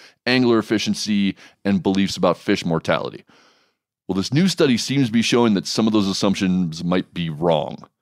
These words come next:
Over the past few decades, catch and release has become a lot more prevalent, but the methods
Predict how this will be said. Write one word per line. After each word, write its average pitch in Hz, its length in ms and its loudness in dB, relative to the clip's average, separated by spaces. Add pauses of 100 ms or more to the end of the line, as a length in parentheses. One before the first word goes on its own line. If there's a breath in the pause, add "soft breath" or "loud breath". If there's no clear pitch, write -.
(460)
Over 98 140 0
the 101 80 0
past 117 320 0
few 107 100 0
decades, 104 420 0
catch - 300 0
and 92 140 -2
release 90 320 -2
has 85 100 -10
become 82 340 -4
a 80 40 -2
lot 82 180 0
more 78 140 -4
prevalent, 135 460 0 (420 soft breath)
but 92 160 -2
the 87 80 0
methods 95 720 -2